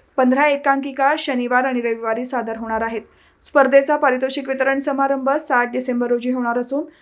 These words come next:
स्पर्धेतील विजेत्या एकांकिकेला एक लाख रुपये आणि मानाचा अटल करंडक देऊन मान्यवरांच्या हस्ते सन्मानित करण्यात येणार आहे. तसेच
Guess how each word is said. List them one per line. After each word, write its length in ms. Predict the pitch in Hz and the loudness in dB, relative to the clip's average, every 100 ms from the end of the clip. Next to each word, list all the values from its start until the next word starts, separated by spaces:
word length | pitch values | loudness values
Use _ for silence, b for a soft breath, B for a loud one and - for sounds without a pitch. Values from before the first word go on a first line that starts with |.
| B B | B B
स्पर्धेतील 640 | - 302 269 294 311 311 | 2 4 4 2 0 -2
विजेत्या 400 | 285 254 254 269 | -4 0 0 2
एकांकिकेला 680 | 233 233 269 285 294 277 285 277 | 0 0 -2 -2 -2 -2 -2 0
एक 240 | 269 330 302 | -2 -2 0
लाख 160 | 254 247 | 0 0
रुपये 220 | 233 226 | -6 -4
आणि 120 | 220 226 | -4 -2
मानाचा 460 | 233 226 247 254 | -2 0 -2 -2
अटल 240 | 254 240 233 | -2 -4 -4
करंडक 380 | 233 247 254 | -4 0 0
देऊन 260 | 254 247 269 285 B B 247 | 0 2 0 -2 B B 2
मान्यवरांच्या 680 | 269 269 302 311 311 302 | 2 4 4 4 4 0
हस्ते 220 | 294 - 285 | -8 -8 -4
सन्मानित 420 | 285 247 240 233 - | -2 0 -2 -4 -6
करण्यात 280 | 226 226 226 | -6 -6 -6
येणार 240 | 233 214 | -4 -4
आहे. 200 | 226 226 - - 233 | -6 -8 -14 -6 -4
तसेच 360 | 226 254 262 | 2 2 2